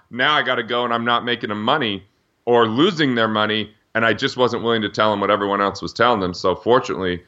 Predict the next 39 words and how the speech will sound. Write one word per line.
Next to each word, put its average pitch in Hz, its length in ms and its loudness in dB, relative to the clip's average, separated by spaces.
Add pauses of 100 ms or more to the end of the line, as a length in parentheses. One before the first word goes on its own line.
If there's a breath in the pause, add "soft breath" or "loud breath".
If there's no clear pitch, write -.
(220 soft breath)
I 107 100 2
had 107 220 2
this 95 160 -6
mentor 98 680 -2
in 90 140 -8
college 117 520 2
that 90 140 -10
used 113 220 -6
to - 60 -14
be 104 120 -4
a 95 60 -2
fund 139 300 0
manager. 80 360 -4
He 92 100 -6
managed 104 340 0
five 117 520 0
billion 117 340 0
dollars 101 520 0
in 90 140 -8
muni 113 220 -2
bond 87 320 0
funds 90 320 -12
and 92 140 -4
was 90 140 -2
the 95 80 0
number 104 280 2
one 95 220 0
guy. 98 320 4 (400 loud breath)
And 110 100 2
I 117 60 4
just 113 200 -4
happened 113 340 -2
to - 640 -6
get, - 280 0
I 117 80 2
was 110 160 -2
a 95 40 -10
business 117 440 -2
senator. 104 520 -2